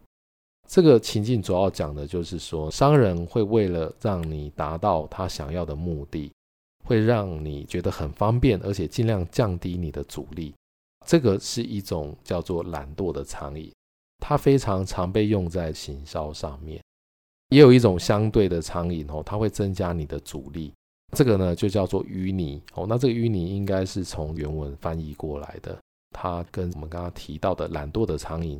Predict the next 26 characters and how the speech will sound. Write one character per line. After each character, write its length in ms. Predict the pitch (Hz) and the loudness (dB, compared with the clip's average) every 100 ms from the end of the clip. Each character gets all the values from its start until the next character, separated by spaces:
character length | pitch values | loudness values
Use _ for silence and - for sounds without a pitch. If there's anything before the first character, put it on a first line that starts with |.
| 78 - | -12 -8
相 260 | 92 90 | -6 -6
反， 180 | - - | -6 -10
它 120 | - 87 | -10 -8
叫 120 | 82 | -6
做 160 | 80 - | -8 -8
淤 240 | 82 80 | -8 -8
泥。 240 | 82 - 95 _ _ _ _ _ _ _ | -8 -10 -16 _ _ _ _ _ _ _
其 220 | - 139 | -2 2
实 200 | 156 113 | 2 4
呢， 200 | 98 98 | 4 4
降 260 | 95 160 131 | 6 6 6
低 160 | 120 120 | 4 0
阻 260 | - 80 | -2 -2
力 260 | 92 104 85 | 0 -2 0
跟 240 | 101 95 | 0 0
增 240 | 90 101 92 | 0 0 0
加 220 | 90 87 | 0 -2
阻 220 | - 80 | -6 -10
力 200 | 78 85 | -6 -6
呢， 280 | 73 71 69 | -6 -6 -8
它 160 | - 95 | -4 -6
并 260 | - 98 80 | -4 -6 -6
不 140 | 73 | -8
互 260 | - 85 69 | -6 -6 -6
斥 360 | - - 69 | -8 -6 -6
哦。 240 | 67 65 | -6 -8